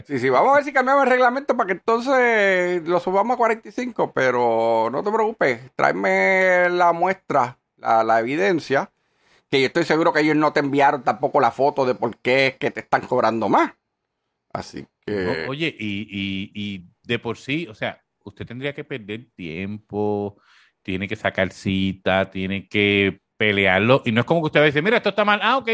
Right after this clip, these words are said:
Speaker 2: fírmame aquí", o sea, tienes que probarlo. Entonces, el absurdo de esto es precisamente que yo tenga que probar que tú estás mal.
Speaker 1: Sí.
Speaker 2: O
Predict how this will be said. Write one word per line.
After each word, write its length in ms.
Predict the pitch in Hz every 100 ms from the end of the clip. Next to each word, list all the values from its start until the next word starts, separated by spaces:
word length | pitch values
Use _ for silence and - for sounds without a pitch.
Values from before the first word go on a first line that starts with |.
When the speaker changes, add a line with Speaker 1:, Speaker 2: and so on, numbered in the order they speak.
| 233
Speaker 2:
fírmame 320 | 190 190 190
aquí", 180 | 170 180
o 40 | 117
sea, 200 | 101 - _ _ _
tienes 180 | - 87
que 120 | 117
probarlo. 420 | 160 208 139 190 156
Entonces, 320 | 127 185 - _ _ _ _ _
el 160 | 123 135
absurdo 560 | 123 - 156 208 240
de 160 | 226 247
esto 180 | 254 208
es 60 | -
precisamente 680 | 202 208 208 240 262 190 -
que 280 | 147 147 _ _ -
yo 340 | 123 147 214
tenga 280 | 254 277 262
que 100 | 240
probar 280 | 247 269 285
que 100 | 190
tú 80 | 190
estás 240 | 190 170
mal. 320 | 196 392 330 - _ _ -
Speaker 1:
Sí. 80 | -
Speaker 2:
O 80 | 277